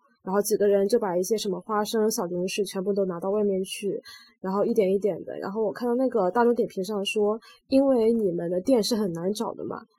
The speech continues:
然后有人就建议说可以去问问小卖部的老大爷，但是他跟不跟你讲，就是看他心情了。<laughs> 所以你们会跟他们店有一些什么样的交流和冲突或碰撞吗？因为你们挨得最近两家店就这里了。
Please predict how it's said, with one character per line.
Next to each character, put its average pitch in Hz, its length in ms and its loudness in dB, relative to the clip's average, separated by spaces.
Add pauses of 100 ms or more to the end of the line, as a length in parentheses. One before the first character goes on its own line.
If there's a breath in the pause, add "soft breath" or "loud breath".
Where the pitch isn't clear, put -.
(140)
然 196 80 -2
后 208 80 6
有 208 100 6
人 180 140 2
就 233 100 2
建 240 240 4
议 202 60 2
说 214 200 0
可 208 220 -2
以 202 80 4
去 - 160 -4
问 233 160 4
问 214 100 2
小 190 140 -4
卖 180 120 -4
部 220 120 -4
的 208 100 2
老 185 140 -2
大 214 240 -2
爷， 190 300 -4
但 233 120 0
是 220 80 -2
他 240 200 0
跟 226 180 0
不 233 60 2
跟 226 180 2
你 226 80 2
讲， 160 320 -4 (300 soft breath)
就 226 120 4
是 202 220 4
看 214 160 0
他 202 160 2
心 226 240 2
情 220 180 0
了。 185 200 -4
<laughs> - 100 -8 (480 loud breath)
所 240 200 8
以 294 80 6
你 254 140 6
们 196 220 6
会 294 180 4
跟 285 100 8
他 302 160 2
们 262 160 4
店 240 280 6
有 127 160 4
一 156 100 -2
些 208 180 2
什 208 140 -2
么 165 80 -2
样 202 320 0
的 180 260 -4 (360 soft breath)
交 240 220 8
流 208 200 6
和 196 160 -4
冲 220 320 -2
突 226 260 0
或 233 140 2
碰 208 300 0
撞 220 260 0
吗？ 170 140 -4
因 240 120 0
为 240 120 8
你 240 100 0
们 175 300 0
挨 240 160 2
得 262 100 4
最 269 180 2
近 262 220 2
两 185 160 0
家 185 140 -4
店 185 180 0
就 185 80 0
这 185 140 -2
里 - 160 -4
了。 214 180 -10